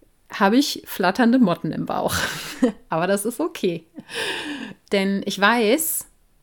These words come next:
aus unzähligen, unfassbar tiefen und berührenden und wundervollen Gesprächen mit Menschen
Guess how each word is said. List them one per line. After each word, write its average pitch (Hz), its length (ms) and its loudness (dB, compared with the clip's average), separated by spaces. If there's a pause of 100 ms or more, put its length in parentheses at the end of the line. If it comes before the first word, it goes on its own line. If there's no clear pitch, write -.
aus 202 300 2
unzähligen, 208 960 2 (540)
unfassbar 220 640 -2
tiefen 240 680 2
und 190 240 -4
berührenden 214 640 2
und 185 200 -4
wundervollen 262 560 4
Gesprächen 196 800 -4
mit 185 180 -6
Menschen 202 640 -2